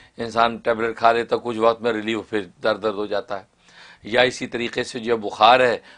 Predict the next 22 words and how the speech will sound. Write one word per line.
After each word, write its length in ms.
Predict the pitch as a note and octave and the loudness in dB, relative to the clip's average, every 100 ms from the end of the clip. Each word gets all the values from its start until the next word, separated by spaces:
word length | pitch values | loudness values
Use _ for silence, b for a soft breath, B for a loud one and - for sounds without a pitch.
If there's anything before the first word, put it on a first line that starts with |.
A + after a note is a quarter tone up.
| B | B
बुखार 320 | G#2 G2+ A2+ A2+ | -14 2 2 4
चढ़ता 400 | A#2 G#2+ - B2 | -2 -2 4 4
है 80 | |
तो 200 | A2 G2+ F#2 | 4 -4 -8
फिर 100 | A2+ | -8
उतरता 360 | A#2 A2 A2 G#2 | -6 -4 -4 -4
है, 80 | F#2+ | -4
फिर 140 | C3 A#2 | -4 0
चढ़ता 300 | B2 G#2+ A#2 | -2 0 -4
है, 80 | |
जाता 280 | G#2 G2+ F#2+ | 0 0 2
ही 100 | A#2+ | -2
नहीं 160 | A2+ A2+ | -2 -10
है, 100 | G#2 _ b b _ | -14 _ b b _
तो 60 | G#2 | 0
परेशान 420 | A#2+ A2+ A2+ A2 | 0 2 0 0
होता 200 | G#2 G#2 | -2 0
है। 60 | |
और 60 | G#2+ | 6
आजकल 360 | A2+ A#2 - B2+ | 6 6 2 -2
जो 200 | A2 A#2 | 0 0
है 140 | A2 | 0